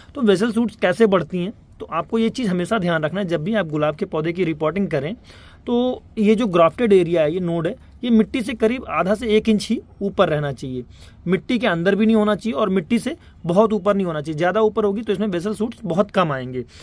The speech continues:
तो आप देख सकते हैं मेरे दोनों ही पौधों में काफ़ी अच्छे से vessel suits आई हैं और इन जितनी vessel suits हैं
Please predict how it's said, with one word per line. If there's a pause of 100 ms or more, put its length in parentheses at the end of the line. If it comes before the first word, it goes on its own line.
(220)
तो
आप
देख
सकते
हैं
मेरे
दोनों
ही
पौधों
में
काफ़ी
अच्छे
से
vessel
suits (580)
आई
हैं (920)
और
इन
जितनी
vessel
suits
हैं